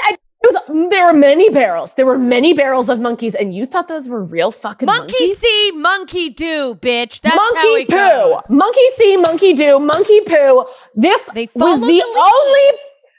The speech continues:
Speaker 1: this was my breaking point. This is what, you know what? I can handle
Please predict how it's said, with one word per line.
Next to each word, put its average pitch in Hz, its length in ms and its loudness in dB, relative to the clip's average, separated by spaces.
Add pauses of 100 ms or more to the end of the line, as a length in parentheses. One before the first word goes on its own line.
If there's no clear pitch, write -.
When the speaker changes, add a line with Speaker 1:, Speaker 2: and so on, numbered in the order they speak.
(120)
Speaker 1:
this 415 340 0
was 381 240 2
my 403 160 0
breaking 302 460 0
point. 202 420 -4
This 285 640 -4 (180)
is 392 300 0
what, 330 400 -2 (220)
you 294 100 2
know 330 140 2
what? 330 240 0
I 254 120 0
can 202 200 -6
handle 466 800 -2